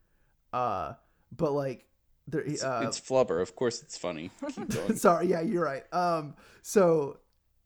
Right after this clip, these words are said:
Speaker 1: at one point, like, w-,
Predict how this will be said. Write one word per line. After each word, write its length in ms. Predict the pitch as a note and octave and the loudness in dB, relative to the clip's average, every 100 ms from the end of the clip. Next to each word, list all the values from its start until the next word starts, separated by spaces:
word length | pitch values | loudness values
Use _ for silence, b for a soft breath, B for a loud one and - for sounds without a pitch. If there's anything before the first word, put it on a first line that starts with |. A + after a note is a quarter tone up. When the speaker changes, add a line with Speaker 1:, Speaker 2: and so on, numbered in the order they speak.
| - | -8
Speaker 1:
at 180 | F3 D#3 | -4 -2
one 300 | F3 F#3+ G3+ | 0 2 2
point, 420 | G3+ F3+ E3 C#3+ | 0 -2 -2 -2
like, 380 | E3 D3+ C3+ - _ _ _ _ _ _ - | -2 -2 -2 -10 _ _ _ _ _ _ -18
w-, 160 | C#3+ | -16